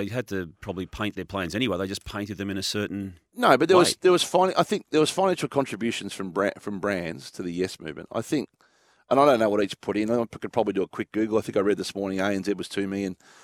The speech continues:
Speaker 2: Uh, there'd have been,
Speaker 1: Were
Speaker 2: you
Speaker 1: there?
Speaker 2: know,
Speaker 1: They, they put money in as well, did they?
Speaker 2: Yeah, there'd have been different degrees of contribution.
Speaker 1: Did the A F L put money in?
Speaker 2: Uh, I don't, I don't know. Um,
Speaker 1: I'd be surprised if they did. I know
Speaker 2: the
Speaker 1: they
Speaker 2: whole thing co-,
Speaker 1: supported it.
Speaker 2: the whole thing cost four hundred.
Speaker 1: Yeah, okay.
Speaker 2: But if you,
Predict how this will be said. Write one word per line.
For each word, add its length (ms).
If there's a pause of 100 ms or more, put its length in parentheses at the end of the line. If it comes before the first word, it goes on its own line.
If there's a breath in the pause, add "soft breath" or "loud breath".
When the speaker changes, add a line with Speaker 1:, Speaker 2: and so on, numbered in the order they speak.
(160 soft breath)
Speaker 2:
Uh, 80
there'd 180
have 60
been, 160
Speaker 1:
Were 60
Speaker 2:
you 60
Speaker 1:
there? 160
Speaker 2:
know, 120
Speaker 1:
They, 80
they 140
put 180
money 240
in 60
as 120
well, 180
did 120
they? 160 (380)
Speaker 2:
Yeah, 160
there'd 120
have 40
been 160
different 360 (240)
degrees 500
of 80
contribution. 640
Speaker 1:
Did 100
the 80
A 100
F 100
L 120
put 160
money 180
in? 80 (1000)
Speaker 2:
Uh, 200
I 80
don't, 220
I 80
don't 200
know. 240 (320)
Um, 220
Speaker 1:
I'd 60
be 60
surprised 480
if 100
they 140
did. 220 (220)
I 60
know 80
Speaker 2:
the 20
Speaker 1:
they 60
Speaker 2:
whole 120
thing 160
co-, 120
Speaker 1:
supported 160
it. 20
Speaker 2:
the 60
whole 180
thing 140
cost 220
four 220
hundred. 320 (380 soft breath)
Speaker 1:
Yeah, 140
okay. 200 (460)
Speaker 2:
But 140
if 80
you, 180